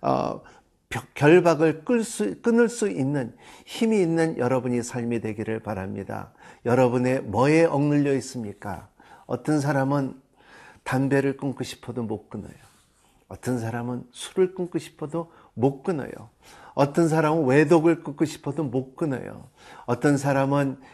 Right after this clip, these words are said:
게임과 도박을 끊고 싶어도 못 끊어요. 여러분, 이거를 끊을 수 있는 것은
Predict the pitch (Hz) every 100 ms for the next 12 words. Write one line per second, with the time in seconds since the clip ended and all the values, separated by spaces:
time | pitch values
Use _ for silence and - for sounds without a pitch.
0 | - - 175 165 165 156 151 147 147 147
1 | 147 143 151 147 156 139 - - 131 123
2 | 147 147 - - 135 143 - 160 120 -
3 | - _ _ - 123 139 127 135 131 -
4 | - - 127 131 127 131 - 165 143 123
5 | - 135 117 113 113 104 131 123